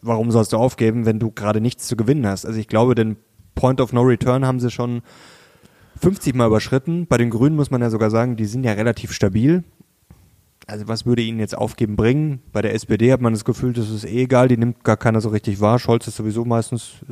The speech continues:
zu Tisch und irgendwie die S P D in den Umfragen schlecht, aber irgendwie hat man das Gefühl, da kann man auch nicht mehr viel kaputt machen. Und bei der F D P, da glaube ich, die haben den Zeitpunkt schon so oft übersehen beim Heizungsgesetz.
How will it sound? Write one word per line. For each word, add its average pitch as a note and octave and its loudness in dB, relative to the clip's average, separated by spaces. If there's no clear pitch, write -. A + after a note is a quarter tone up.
zu - -4
Tisch C#3 0
und A2+ -2
irgendwie A2+ 2
die A2 2
S A2 0
P G#2+ -4
D A2+ 4
in A2 0
den A2 -4
Umfragen A2+ 2
schlecht, A#2 2
aber A2 -2
irgendwie A#2 -2
hat A2+ 0
man G#2+ 0
das G2 -4
Gefühl, G2+ -2
da G#2 0
kann A2 -4
man G#2 -2
auch G#2+ 0
nicht A2 -2
mehr G2+ -4
viel A2+ -6
kaputt B2 -4
machen. A2 2
Und A2 -8
bei G#2+ 2
der - -4
F - -6
D G#2 0
P, C3 4
da F#2 -10
glaube G2+ 4
ich, G2+ -4
die G2+ -6
haben G2+ -6
den G2 -6
Zeitpunkt G#2+ -2
schon G2+ -2
so G#2+ 0
oft A2 2
übersehen G#2 2
beim F#2+ -4
Heizungsgesetz. G2+ -4